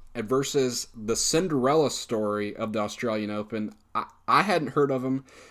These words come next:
Not even John McEnroe, who's, like, announcing these <laughs> games, has heard of this guy. He is ranked n-, a hundred,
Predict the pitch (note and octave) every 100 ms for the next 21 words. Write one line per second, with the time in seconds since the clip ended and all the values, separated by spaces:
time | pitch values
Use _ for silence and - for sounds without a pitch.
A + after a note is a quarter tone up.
0 | - D3 G3 B3 F#3 C3 D3 D#3 A#2+ C3
1 | - A#2 G2 G2 G2+ B2+ A2+ C3 A#2 G#2
2 | _ - A2+ A2 B2 C#3 - C#3 A#2+ A#2
3 | G#2 G2+ F2+ D#3 D3 G#2 G#2 - - B2+
4 | A#2 - C#3+ C3+ A#2+ A2 - G#2+ G#2+ G#2
5 | C3+ B2+ C#3 D3 D3 - B2 A#2+ - A#2
6 | - C#3+ D#3 D#3+ D#3